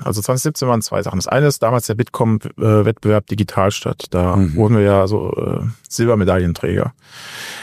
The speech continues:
Speaker 1: Zwanzig siebzehn hat man sich aber auch entschieden, wir wollen das Thema in der Verwaltung organisatorisch entsprechend aufhängen und nicht nur einen Vorstand, der das Thema Digitalisierung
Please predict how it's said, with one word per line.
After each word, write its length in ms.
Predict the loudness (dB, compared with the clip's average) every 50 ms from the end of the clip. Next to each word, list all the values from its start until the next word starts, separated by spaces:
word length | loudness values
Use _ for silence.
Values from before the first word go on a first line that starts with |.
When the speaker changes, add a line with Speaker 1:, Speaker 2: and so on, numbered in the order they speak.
| -18 _
Speaker 1:
Zwanzig 260 | -4 -2 0 0 0
siebzehn 300 | 0 -2 -2 -2 -4 -4
hat 80 | -2 -2
man 160 | 0 0 0
sich 100 | 0 0
aber 160 | 0 2 2
auch 140 | 2 2 4
entschieden, 340 | 2 0 0 0 -2 0 2
wir 100 | 2 4
wollen 140 | 4 4 4
das 160 | 2 0 -2
Thema 320 | -4 -2 0 2 2 2
in 200 | 2 2 2 4
der 100 | 4 4
Verwaltung 460 | 2 2 2 4 4 4 4 2 2 2
organisatorisch 1160 | 2 2 2 0 0 -4 -8 -8 -8 -14 -14 _ -6 0 0 2 2 2 0 -2 -2 -6 -14 _ _ -2
entsprechend 580 | -2 -2 -2 -2 -2 -2 0 0 0 0 0
aufhängen 540 | -2 -4 -4 -2 0 2 2 4 2 2 0 _ _ _ _ -20 _ -20 -20 -20 -20 -14 -4
und 180 | 0 2 4 4
nicht 180 | 4 2 2 2
nur 160 | 2 2 2
einen 220 | 2 2 2 2
Vorstand, 580 | 0 2 2 2 2 2 0 -2 -2 -2 -2 0
der 80 | 0
das 160 | 0 0 0 0
Thema 220 | -2 0 2 2
Digitalisierung 960 | 2 0 -2 -2 -2 -2 -2 -2 -2 -2 -2 0 2 0 0 0 -2 -6 -12